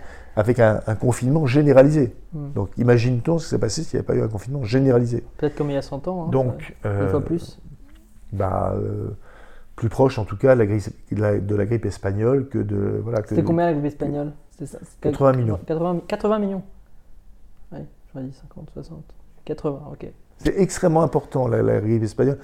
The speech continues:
Speaker 1: C'est extrêmement intéressant parce que, euh,
Speaker 2: D'un point de vue idéologique, moi, j'ai eu des cours incroyables sur, euh, de psychologie qui analysent
Speaker 1: Ouais.
Speaker 2: toute la montée du, du nazisme comme un mon-, un, un, une montée hygiéniste, euh, à la suite de la grippe espagnole et, euh,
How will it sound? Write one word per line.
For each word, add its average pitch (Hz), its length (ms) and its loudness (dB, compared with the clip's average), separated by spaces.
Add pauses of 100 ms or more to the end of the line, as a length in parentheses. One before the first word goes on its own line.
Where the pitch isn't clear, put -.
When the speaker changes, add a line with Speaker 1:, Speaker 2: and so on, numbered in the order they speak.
(160)
Speaker 1:
C'est 120 120 0
extrêmement 123 300 4
intéressant 123 400 6
parce 143 180 0
que, 120 140 0 (960)
euh, 98 560 2 (420)
Speaker 2:
D'un 147 120 0
point 156 120 0
de 147 60 2
vue 151 60 6
idéologique, 151 680 2 (220)
moi, 143 80 -4
j'ai 139 120 2
eu 143 80 6
des 139 160 2
cours 147 300 0
incroyables 151 460 2
sur, 135 220 0
euh, 131 240 6
de 131 100 -2
psychologie 147 640 2 (460)
qui 151 80 2
analysent 147 340 4
Speaker 1:
Ouais. - 60 -8
Speaker 2:
toute - 120 -10
la 151 100 4
montée 147 340 2
du, 139 260 4
du 135 100 0
nazisme 143 540 0
comme 135 180 -4
un 135 180 -4
mon-, 135 220 -4
un, 139 60 -6
un, 139 460 -4
une 139 80 -2
montée 139 260 0
hygiéniste, 143 640 2
euh, 127 240 2
à - 20 -2
la 139 120 0
suite 147 200 -2
de 143 60 2
la 139 80 2
grippe 135 160 -4
espagnole 143 600 0
et, 135 200 -2
euh, 135 60 -4